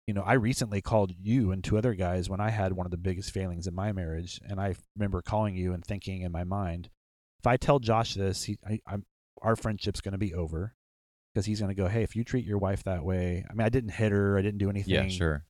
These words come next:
Speaker 1: I didn't do anything where the police would come, but I, I was very insensitive to my wife
Speaker 2: Yeah.
Speaker 1: in a way that I knew would hurt her.
Speaker 2: Yeah.
Speaker 1: Um, and that's the hard part about having a good marriage is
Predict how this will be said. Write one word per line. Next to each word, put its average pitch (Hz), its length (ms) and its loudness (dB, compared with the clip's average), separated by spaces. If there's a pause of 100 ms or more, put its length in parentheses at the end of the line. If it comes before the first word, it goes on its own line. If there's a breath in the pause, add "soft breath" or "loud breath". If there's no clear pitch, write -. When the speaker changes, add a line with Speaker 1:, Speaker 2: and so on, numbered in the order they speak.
(240)
Speaker 1:
I 110 40 2
didn't 113 140 2
do 110 80 6
anything 104 260 0
where 98 140 2
the 87 60 0
police 110 260 0
would 90 140 -4
come, 85 260 -6
but 90 200 -2 (420)
I, 101 460 2 (380)
I 113 60 -2
was 104 140 2
very 120 280 4
insensitive 101 680 -2
to 87 100 -6
my 78 120 -4
wife 69 460 -10
Speaker 2:
Yeah. 82 240 6 (240)
Speaker 1:
in 110 100 2
a 104 60 4
way 101 160 4
that 95 120 -2
I 90 80 0
knew 110 640 2 (680)
would 107 140 4
hurt 101 260 0
her. 76 340 -6 (160)
Speaker 2:
Yeah. 73 300 2
Speaker 1:
Um, 85 180 -2
and 101 160 -6
that's 113 180 0
the 101 100 0
hard 110 200 4
part 95 160 0
about 90 160 2
having 90 220 0
a 80 40 -8
good 87 160 -2
marriage 87 440 -2
is 85 240 -6